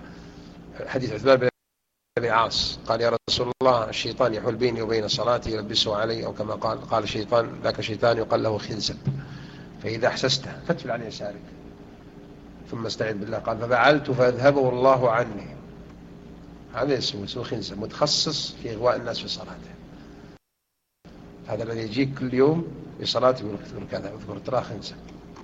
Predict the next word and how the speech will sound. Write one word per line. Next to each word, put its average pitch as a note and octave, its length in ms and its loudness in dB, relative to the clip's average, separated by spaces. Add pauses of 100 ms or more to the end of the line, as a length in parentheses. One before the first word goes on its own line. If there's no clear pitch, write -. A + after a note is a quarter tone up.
(2500)
متخصص. - 760 -6